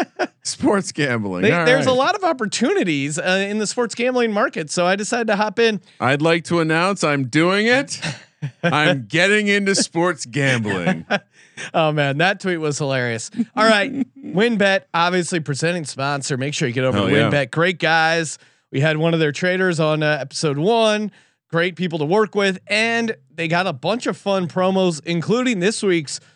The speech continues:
Speaker 1: Triple the Spread.
Speaker 2: Oh, no.
Speaker 1: That's right. The Packers, instead of plus three and a half over on WynnBET, exclusively on WynnBET, you can get plus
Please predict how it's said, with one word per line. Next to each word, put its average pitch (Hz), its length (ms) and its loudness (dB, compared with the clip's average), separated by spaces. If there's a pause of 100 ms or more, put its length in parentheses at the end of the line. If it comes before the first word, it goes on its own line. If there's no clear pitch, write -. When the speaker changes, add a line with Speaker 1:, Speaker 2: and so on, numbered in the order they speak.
(220)
Speaker 1:
Triple 175 520 0
the 143 200 -2
Spread. 131 840 0
Speaker 2:
Oh, 98 180 0
no. 78 200 -4
Speaker 1:
That's 170 180 0
right. 170 180 2
The 160 80 -2
Packers, 214 580 0
instead 190 540 -2
of 220 160 -4
plus 208 300 -2
three 208 300 0
and 196 100 -4
a 185 60 -2
half 185 580 -4 (380)
over 220 340 4
on 196 140 2
WynnBET, 170 560 0
exclusively 202 800 0
on 165 220 0
WynnBET, 156 560 -2
you 151 120 -4
can 135 160 -8
get 143 260 -2
plus 135 440 -4